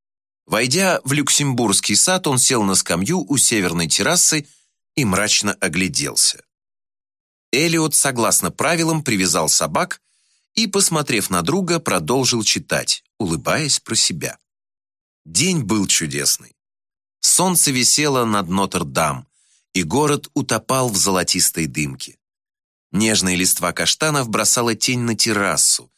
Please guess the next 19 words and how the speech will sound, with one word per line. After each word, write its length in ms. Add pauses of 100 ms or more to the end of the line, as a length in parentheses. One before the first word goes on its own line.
(260)
сплетая 520
на 120
дорожках 560
призрачные 760
узоры, 720 (320)
такие 340
синие, 580 (360)
что, 260
взгляни 480
на 100
них 240
Клиффорд, 540
они 280
вдохновили 680
бы 160
его 200
на 120
серию 400
картин 520